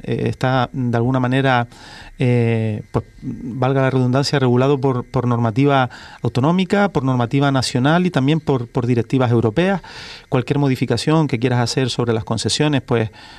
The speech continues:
llevan unas reglas que son muy rígidas, unos procedimientos que son bastante complejos, esto lo he explicado ya muchas veces,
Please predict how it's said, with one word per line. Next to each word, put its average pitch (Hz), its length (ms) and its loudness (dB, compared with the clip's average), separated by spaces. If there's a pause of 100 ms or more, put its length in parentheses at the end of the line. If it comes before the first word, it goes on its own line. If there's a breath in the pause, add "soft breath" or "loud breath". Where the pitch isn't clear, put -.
(360 loud breath)
llevan 123 240 0
unas 127 160 2
reglas 139 220 0
que 123 80 -4
son 131 180 0
muy 120 200 2
rígidas, 165 680 2
unos 147 180 0
procedimientos 123 560 0
que 113 80 -2
son 123 260 0
bastante 120 340 -2
complejos, 139 440 0
esto 135 180 -2
lo 135 60 2
he - 20 0
explicado 127 360 0
ya 120 100 2
muchas 123 260 0
veces, 147 280 -2